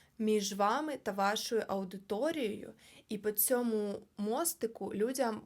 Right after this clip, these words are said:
повинно йти с-, дуже так легко, зручно та до кінця, до цільової дії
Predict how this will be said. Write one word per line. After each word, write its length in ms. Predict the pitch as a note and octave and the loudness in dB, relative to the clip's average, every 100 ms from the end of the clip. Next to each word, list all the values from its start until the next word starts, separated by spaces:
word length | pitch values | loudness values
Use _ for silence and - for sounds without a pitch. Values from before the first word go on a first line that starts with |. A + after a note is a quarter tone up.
| - | -12
повинно 420 | - G3 G#3+ A#3+ A3 | -12 -2 0 2 0
йти 680 | G3 - A3 A#3+ B3 A#3 | -2 -6 -4 -4 -2 -4
с-, 320 | - - - - | -2 0 0 -2
дуже 480 | F#3+ G#3+ G#3 G3+ G3 | -4 -4 -2 -2 -2
так 300 | F#3 G3 - - - - | -4 -6 -10 -20 -20 -4
легко, 840 | G3+ G#3 D4 D4+ - F4 F#4 G4 - _ | 2 4 4 0 -2 2 2 0 -10 _
зручно 1000 | G#3 G#3+ G#3+ A#3+ C4+ - - C4+ C#4 C#4 - - - _ _ _ _ _ _ | 4 4 4 2 0 -2 -2 -2 -4 -6 -12 -20 -20 _ _ _ _ _ _
та 140 | - A3 | 6 6
до 140 | A3 | 6
кінця, 640 | A3+ G#3+ G3+ G3+ - - - - | 2 0 0 0 0 -2 -6 -4
до 200 | F#3+ A3+ | 4 4
цільової 800 | A#3 - G#3 F#3+ G3 G3+ G3+ F#3+ | 4 0 0 0 0 0 0 -4
дії 520 | - F3 F#3 E3+ F#3 | -6 -4 -4 -4 -8